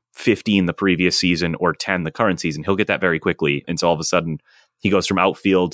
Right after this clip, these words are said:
to first base, and obviously first base is a lot more thin than outfield, so that's a good thing. But yeah, he was unbelievable at Fenway. It's a great lineup. I am worried if he ends up somewhere that, you know, like Minnesota or something like that,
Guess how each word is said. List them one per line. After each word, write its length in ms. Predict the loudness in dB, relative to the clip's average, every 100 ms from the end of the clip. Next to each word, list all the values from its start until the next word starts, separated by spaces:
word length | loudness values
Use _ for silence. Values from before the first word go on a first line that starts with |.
| -4
to 240 | 2 2
first 360 | 2 2 0 2
base, 320 | 0 2 0
and 100 | 0
obviously 360 | 2 0 -2 -2
first 240 | -2 0
base 200 | 0 -2
is 80 | -2
a 60 | 0
lot 160 | 0
more 140 | 0 -2
thin 180 | -4
than 100 | -2
outfield, 320 | -2 -2 -4 -4
so 100 | -4
that's 160 | -4
a 40 | 0
good 180 | 0
thing. 240 | 2 -2 -4 _ _ _ _ -4
But 200 | -2 -2
yeah, 160 | -2 0
he 120 | 0
was 140 | 0
unbelievable 520 | 2 2 4 4 2
at 80 | 0
Fenway. 400 | 2 2 2 2
It's 180 | 0 -4
a 60 | -4
great 360 | 0 0 0
lineup. 420 | 0 2 2 0 -4 -20 _ _
I 100 | 0
am 140 | 2 4
worried 440 | 2 4 2 0
if 120 | -6 -2
he 140 | 0
ends 180 | 0 0
up 160 | 0
somewhere 440 | 0 0 2 2 2
that, 180 | 0 -2 -6
you 80 | -2
know, 140 | 0 0
like 240 | -2 -6
Minnesota 680 | -6 -2 0 0 2 4 4
or 140 | 2
something 280 | 2 -2 -2
like 240 | 0 0 0
that, 360 | 0 0 -2